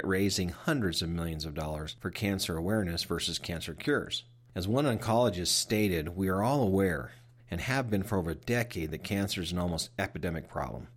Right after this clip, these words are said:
We don't need people to be more aware. They already are aware. We need options, non-pharma and pharma, alternative and traditional. The rising levels of cancer are saying the current approaches in and of themselves aren't working.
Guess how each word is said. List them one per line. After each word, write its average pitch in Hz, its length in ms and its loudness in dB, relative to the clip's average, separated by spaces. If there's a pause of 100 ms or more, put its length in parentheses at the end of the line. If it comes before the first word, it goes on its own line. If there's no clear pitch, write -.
We 113 100 4
don't 151 220 6
need 131 240 2
people 120 260 4
to 120 80 0
be 117 140 4
more 98 280 4
aware. 82 460 0 (120)
They 92 120 2
already 95 340 4
are 107 220 4
aware. 73 380 -4 (320)
We 139 100 4
need 107 300 4
options, - 720 -2
non-pharma 104 960 2
and 104 220 2
pharma, 78 480 -4 (100)
alternative 98 580 0
and 90 140 0
traditional. 90 540 0 (200)
The 98 60 -2
rising 107 400 4
levels 101 320 4
of 92 140 -4
cancer 92 440 0
are 87 120 0
saying 87 380 0
the 82 60 -4
current 98 380 0
approaches 107 680 -2
in 101 240 4
and 92 160 2
of 90 160 0
themselves 90 580 0
aren't 98 220 2
working. 131 400 2